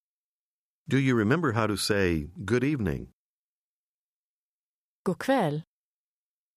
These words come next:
Speaker 2: God kväll.
Speaker 1: How would you say, "That will be thirteen kronor"?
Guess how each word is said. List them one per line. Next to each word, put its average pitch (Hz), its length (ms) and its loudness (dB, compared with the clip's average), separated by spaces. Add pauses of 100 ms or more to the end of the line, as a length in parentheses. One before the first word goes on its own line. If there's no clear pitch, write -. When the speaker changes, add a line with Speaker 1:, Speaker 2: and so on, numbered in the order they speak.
(1000)
Speaker 2:
God 185 140 -2
kväll. 165 440 0 (1900)
Speaker 1:
How 131 180 2
would 113 140 2
you 98 100 0
say, 90 420 2 (220)
"That 147 180 2
will 156 120 0
be 123 300 0 (140)
thirteen 123 680 -2
kronor"? 85 480 -2